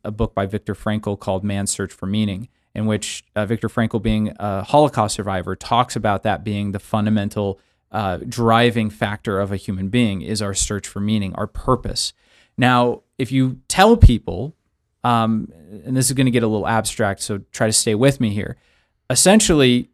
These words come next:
the way that you and I derive meaning and purpose is through obligations, things that we ought to do, things that we need to do. So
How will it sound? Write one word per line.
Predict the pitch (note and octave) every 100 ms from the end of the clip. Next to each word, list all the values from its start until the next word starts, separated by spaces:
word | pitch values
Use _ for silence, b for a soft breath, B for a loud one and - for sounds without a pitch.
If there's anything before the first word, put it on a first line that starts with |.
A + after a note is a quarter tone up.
| -
the | C3
way | A#2 C3 E3+
that | E3
you | C3 C3
and | C#3
I | A#2+ A#2+
derive | A2+ A2 G#2+ G#2+ G#2
meaning | A#2 C3+ C3+ B2+
and | A2
purpose | - C#3 C#3 A2 G2 -
is | A2+ G#2
through | A2 -
obligations, | A2 G#2+ G#2 G#2 - G#2 -
things | A#2+ A2+
that | G#2+
we | G2+ A2
ought | A#2+ A#2 -
to | B2
do, | A2 G2 - C3 -
things | B2
that | A#2 -
we | A2+
need | G#2+ A#2+ C3+ A#2+
to | G2
do. | F#2+ - - _ _ _ -
So | B2 A#2+